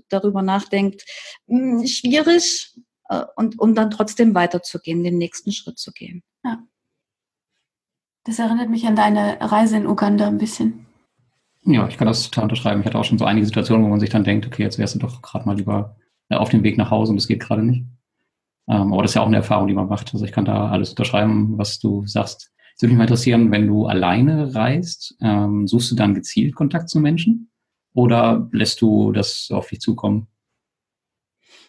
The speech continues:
Speaker 1: Ich lasse es tatsächlich auf mich zukommen und es gelingt.
Speaker 3: Hm.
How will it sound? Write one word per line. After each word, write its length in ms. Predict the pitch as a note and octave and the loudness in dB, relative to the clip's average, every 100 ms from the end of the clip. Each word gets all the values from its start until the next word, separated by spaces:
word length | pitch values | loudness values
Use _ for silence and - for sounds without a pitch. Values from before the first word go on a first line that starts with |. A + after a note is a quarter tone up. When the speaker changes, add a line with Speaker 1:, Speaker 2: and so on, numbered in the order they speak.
| _ - | _ -4
Speaker 1:
Ich 100 | A#3 | 2
lasse 160 | C4+ D4+ | 2 2
es 60 | |
tatsächlich 500 | C4 A#3+ B3+ C4 B3+ | 0 0 0 0 0
auf 100 | A#3+ | 2
mich 200 | A#3 A3+ | 2 0
zukommen 400 | - B3 D4 F4 G4 - _ _ _ _ _ _ _ _ _ _ - | -8 -8 -2 -2 -4 -14 _ _ _ _ _ _ _ _ _ _ 2
und 600 | A#3 A#3 A#3 - - _ _ _ _ _ _ _ _ _ _ _ _ _ _ | 6 6 4 0 -10 _ _ _ _ _ _ _ _ _ _ _ _ _ _
es 140 | G3+ - | -12 -4
gelingt. 480 | B3 G3+ E3+ - - _ _ _ _ | -2 -2 -4 -10 -20 _ _ _ _
Speaker 3:
Hm. 400 | C3+ G#2 A#2+ - | 2 4 0 -6